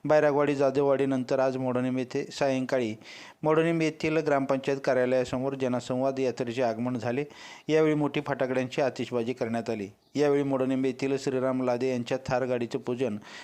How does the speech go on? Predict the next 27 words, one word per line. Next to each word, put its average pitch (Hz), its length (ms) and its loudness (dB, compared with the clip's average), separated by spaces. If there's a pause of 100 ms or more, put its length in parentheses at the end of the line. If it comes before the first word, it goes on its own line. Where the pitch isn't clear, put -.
(200)
नगराध्यक्षा 147 640 2
मिनल 131 260 0
साठे 131 340 -2
यांच्या 123 280 -2
हस्ते 117 280 -4
करण्यात 120 400 -2
आलं, 123 160 0 (520)
तर 160 100 2
एसआरपीएफमध्ये 156 920 2
निवड 139 260 0
झाल्याबद्दल 135 540 0
रणजित 127 340 0
सोमासे 120 520 -2
याचाही 131 380 -2
सत्कार 120 340 -4
करण्यात 110 360 -6
आला. 104 140 -4 (360)
यावेळी 160 300 4
पत्रकार 139 460 0
मारुती 131 360 0
वाघ, 135 240 2
उपनगराध्यक्षा 127 840 -2
कल्पना 123 420 -4
जगदाळे 120 400 -2
यांनी 117 180 -2
मत 135 240 -2
व्यक्त 117 280 -4